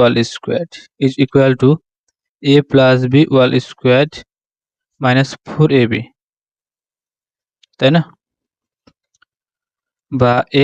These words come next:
x minus one by x all squared। x plus one by x, এটার পরিবর্তে আমরা বসাতে পারি রুট সিক্স, তারপর হচ্ছে পাওয়ার টু মাইনাস ফোর। x, x কেটে গিয়ে আমাদের ফোর হয়ে গেল। x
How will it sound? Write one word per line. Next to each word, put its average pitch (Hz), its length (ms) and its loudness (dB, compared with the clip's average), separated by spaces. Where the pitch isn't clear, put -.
x - 20 -20
minus 127 300 2
one 127 200 4
by 127 120 2
x - 20 -20
all 117 140 2
squared। - 360 -8
x - 20 -12
plus 135 200 2
one 135 160 4
by 127 80 4
x, - 20 -8
এটার 131 200 0
পরিবর্তে 131 340 2
আমরা 123 180 2
বসাতে 123 260 -2
পারি 131 140 4
রুট 135 160 2
সিক্স, - 240 -4
তারপর 123 300 0
হচ্ছে - 220 -4
পাওয়ার 123 180 2
টু - 100 -10
মাইনাস 127 340 2
ফোর। 110 220 2
x, - 40 -12
x 135 100 0
কেটে 135 200 0
গিয়ে 135 140 2
আমাদের 131 260 2
ফোর 117 240 0
হয়ে 107 180 2
গেল। 107 120 -2
x 143 180 2